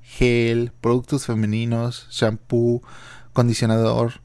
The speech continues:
esos tipos de cosas en paquetes pequeños. Siendo un adolescente es lo suficientemente du-, duro como para que también tengas que lidiar con problemas de higiene porque no hay dinero en la casa.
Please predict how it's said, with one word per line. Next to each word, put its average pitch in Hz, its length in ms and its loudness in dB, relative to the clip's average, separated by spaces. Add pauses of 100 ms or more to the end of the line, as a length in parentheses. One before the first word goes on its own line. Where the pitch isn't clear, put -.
(400)
esos 127 300 -2
tipos 147 260 2
de 127 140 0
cosas 117 680 -2 (340)
en 113 360 0
paquetes - 400 -2
pequeños. 107 600 -4 (1200)
Siendo 160 600 6
un 165 180 4
adolescente 123 1000 0
es 127 180 0
lo 147 100 0
suficientemente 131 760 -2
du-, 123 180 0 (380)
duro 120 560 0 (240)
como 113 180 -2
para 113 240 2
que - 100 -4
también 117 360 -2
tengas 135 280 -2
que - 140 -2
lidiar 113 680 0 (120)
con 107 180 -4
problemas 110 520 2
de 107 80 -2
higiene 110 480 -2
porque - 300 -4
no 107 80 0
hay 110 80 0
dinero 110 400 0
en 110 80 -2
la 95 80 -4
casa. - 480 -10